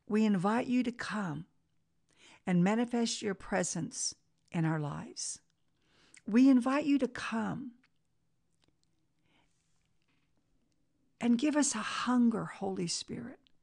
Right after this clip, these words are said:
to seek God in fresh and new ways. If we're not really people of the Word, Holy Spirit, would you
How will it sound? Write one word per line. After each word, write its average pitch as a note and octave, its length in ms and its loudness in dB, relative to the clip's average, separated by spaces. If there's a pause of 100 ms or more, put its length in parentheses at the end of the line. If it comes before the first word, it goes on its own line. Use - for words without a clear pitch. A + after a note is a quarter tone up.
(360)
to B3+ 120 -8
seek C4 440 2
God F#3 500 -4 (560)
in F#3+ 160 -2
fresh F#3+ 480 -2
and F3+ 140 -2
new F3 180 -4
ways. - 480 -8 (920)
If B3+ 240 2
we're A#3 220 2 (100)
not A3+ 420 0
really A3+ 360 -2
people A#3 440 -6
of G3 140 -6
the F3+ 80 -2
Word, F3+ 500 -6 (360)
Holy A#3+ 340 0
Spirit, A#3+ 580 -4 (300)
would A3 240 0
you C#4+ 580 4